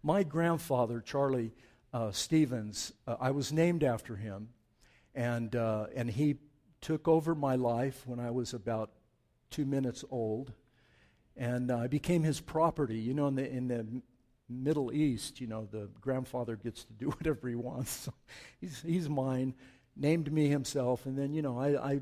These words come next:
spent lots of time with him and loved him. He was a wonderful, no, he wasn't wonderful. He was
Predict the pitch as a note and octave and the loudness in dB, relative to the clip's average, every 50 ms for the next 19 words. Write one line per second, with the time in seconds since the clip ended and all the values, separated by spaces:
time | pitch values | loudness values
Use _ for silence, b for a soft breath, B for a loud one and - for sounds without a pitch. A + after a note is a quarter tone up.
0 | A#2+ - - - - - C#3+ C3+ A#2+ B2+ C3 B2+ - - C3 - - C3 C3 C3 | -2 -8 -16 -16 -6 -4 -4 -2 0 -2 -2 -4 -4 -8 -8 -6 -4 -2 -2 -2
1 | B2+ B2 - B2 B2+ B2+ B2 A2 G2+ G#2+ A#2+ B2+ A#2+ G2+ C3 B2+ B2 B2+ A#2+ G#2 | -2 -4 -4 -6 -6 -4 -6 -6 -4 -2 -2 -2 -2 -2 -4 -2 -2 -4 -6 -6
2 | F#2+ A2+ A2 A#2 A#2 A2+ A#2 - - A#2+ A#2 G#2 - _ _ _ _ _ _ _ | -8 -8 -8 -6 -6 -8 -8 -8 -8 -10 -10 -10 -12 _ _ _ _ _ _ _
3 | _ _ - D3 D#3 C3+ C3 B2 C3 B2+ B2+ A#2+ A2+ A#2+ A2 A2 A2 G2+ G#2 G2+ | _ _ -6 -4 -2 0 0 0 -2 -2 -2 -4 -4 -6 -8 -8 -8 -10 -10 -12
4 | - - F2+ G#2 G#2 A#2+ A2+ | -10 -8 -6 -4 -4 -4 -6